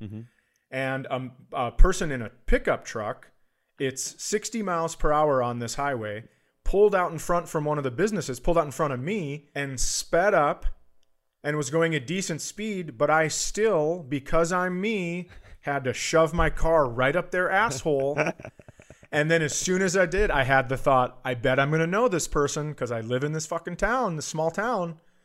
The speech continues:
Speaker 2: And then we turned the corner to go thirty-five, and I went around him at forty-two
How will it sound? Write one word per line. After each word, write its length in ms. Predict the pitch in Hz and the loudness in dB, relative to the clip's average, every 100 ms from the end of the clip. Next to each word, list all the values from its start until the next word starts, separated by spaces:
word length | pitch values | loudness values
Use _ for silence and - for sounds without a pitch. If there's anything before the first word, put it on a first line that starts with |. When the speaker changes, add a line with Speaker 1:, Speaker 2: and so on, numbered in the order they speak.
| _ _ _ - | _ _ _ -6
Speaker 2:
And 160 | 143 | -4
then 140 | 143 139 | -2 -4
we 120 | 135 | -4
turned 340 | - 170 180 | 2 2 2
the 60 | 170 | -2
corner 360 | - 185 185 180 | -2 -2 0 0
to 100 | 156 | 0
go 120 | 147 | 0
thirty-five, 960 | - 170 160 135 175 202 160 160 170 _ _ _ _ _ _ - | 0 -2 -2 -2 -2 -2 -2 -4 -10 _ _ _ _ _ _ -6
and 140 | 143 | 0
I 80 | 143 | 0
went 180 | 151 160 | 2 2
around 340 | 156 170 196 | 2 2 2
him 220 | 165 160 | 0 0
at 160 | 151 139 | -4 -6
forty-two 960 | - 170 170 170 160 208 208 175 180 | -2 2 2 2 0 2 2 0 -2